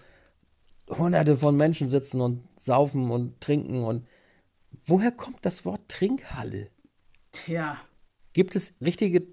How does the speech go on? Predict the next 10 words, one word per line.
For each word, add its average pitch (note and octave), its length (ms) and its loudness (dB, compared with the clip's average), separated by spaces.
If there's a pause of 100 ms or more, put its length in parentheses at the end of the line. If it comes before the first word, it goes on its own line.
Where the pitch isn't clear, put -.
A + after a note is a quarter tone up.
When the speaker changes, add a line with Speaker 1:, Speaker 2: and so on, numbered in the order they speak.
(240)
Speaker 1:
Trinkhallen, D#3+ 920 2
wo C#3+ 60 0
du C#3+ 100 4
reingehst, F#3+ 680 2
kommst - 180 -6
an D3 60 2
so C#3 80 0
eine B2 200 0
Halle E3+ 280 4
rein, F#3+ 260 0